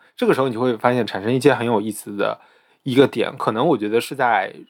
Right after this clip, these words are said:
呃，哲学那个范畴意义上解释不了的。那如果说范畴它是有一个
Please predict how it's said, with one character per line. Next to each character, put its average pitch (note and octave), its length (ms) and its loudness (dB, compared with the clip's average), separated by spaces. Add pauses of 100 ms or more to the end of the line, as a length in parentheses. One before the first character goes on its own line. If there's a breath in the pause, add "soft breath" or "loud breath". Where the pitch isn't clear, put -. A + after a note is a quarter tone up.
(140)
呃， - 220 -14
哲 A2 140 2
学 B2+ 180 2
那 B2 120 -2
个 A2+ 80 0
范 A#2 180 2
畴 G2+ 140 -2
意 A2 100 -4
义 A2 80 -4
上 G2+ 200 -10
解 G2 120 -8
释 A2 280 -4
不 - 180 -8
了 A2 300 2
的。 - 100 -20 (120)
那 F#3 120 2
如 F3 220 -2
果 G3 100 4
说 D3 140 0
范 D#3 200 0
畴 G#2 160 0
它 A#2 160 0
是 B2 160 -6
有 G2+ 140 -4
一 G2+ 60 -10
个 G#2 280 2